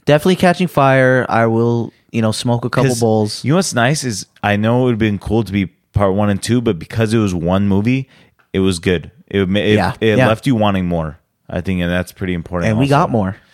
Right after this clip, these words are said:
Speaker 2: Yeah. So then, yeah, like we said, uh, Katniss is rescued by rebel forces from District thirteen and learns that the Capitol has captured both Peeta and their District seven ally, Joanna Mason. So they were,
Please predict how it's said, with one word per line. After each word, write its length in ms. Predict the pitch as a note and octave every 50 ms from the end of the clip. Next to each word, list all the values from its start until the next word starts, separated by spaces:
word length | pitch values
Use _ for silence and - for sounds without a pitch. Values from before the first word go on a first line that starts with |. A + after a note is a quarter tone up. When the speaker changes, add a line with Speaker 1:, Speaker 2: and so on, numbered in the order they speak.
| _ - _ _ _ _
Speaker 2:
Yeah. 240 | - F2+ E2 D2+ D2 - _ _ _
So 220 | - - A2 G#2+
then, 460 | G#2+ G#2+ A#2 A#2 A#2 A#2+ A#2+ A#2 G#2+ - _ _ _ _ _ _ _ _ _ _ _ _ _ _ _ _ _ _ _ _ _ _
yeah, 180 | A#2+ A2+ G#2+
like 160 | F#2+ G2 G2+ G2
we 80 | B2+
said, 380 | A#2+ - A#2+ A2 A2 G#2+ - - _ _ _ _ -
uh, 280 | F#2+ G2 F#2+ F#2 F#2 E2+ - _ _ _ -
Katniss 500 | - A2+ A#2 A2 A#2 C3+ C#3 - - - -
is 400 | A2+ A2 G#2+ G#2 G2 F#2 - G#2+ G#2 G#2+ A2 A2
rescued 680 | - G2 G2+ A2 C3 - - - F#2 F2 F2+ F#2+ A2 - -
by 260 | F2+ F2+ F#2 F2+ F2+
rebel 260 | F2+ F#2 F#2+ G2+ A2+ G#2+
forces 420 | - - G2 F#2+ F2+ - G2+ F2
from 160 | - G2+ F#2 E2+
District 320 | F2+ E2+ - - A#2 -
thirteen 340 | A#2+ A#2 - - G#2 F#2 F2+
and 200 | F#2 F2+ F2+ F#2
learns 180 | A2 B2 B2+
that 80 | B2 B2+
the 80 | G#2+ A2
Capitol 360 | - A#2+ A#2 A#2 A#2+ C3 B2+
has 100 | A#2+ G#2+
captured 380 | - - B2 A#2+ A#2+ C3 C3 G#2
both 200 | B2 B2 A#2 -
Peeta 360 | - B2+ C3+ C3+ C#3 C#3 C3+ - -
and 200 | A#2 A#2 A2 G#2+
their 120 | A2+ A2+
District 420 | G2+ A#2+ B2+ - - D3+ C#3+ -
seven 240 | - C3+ C3 B2 B2+
ally, 320 | A#2 G#2 G2+ G2+ G2+ G2+ G2
Joanna 320 | F2+ F#2+ F#2 F#2 F#2+ F#2+
Mason. 460 | F#2 F#2+ F#2 E2+ - - D#2+ D#2+ D2+ - - - - - - _
So 500 | - - - C#3 C#3+ D3 D#3 D3+ C#3+ B2+ - - - _ _ _ _ -
they 100 | C#3 D3
were, 220 | D3+ D#3 E3 E3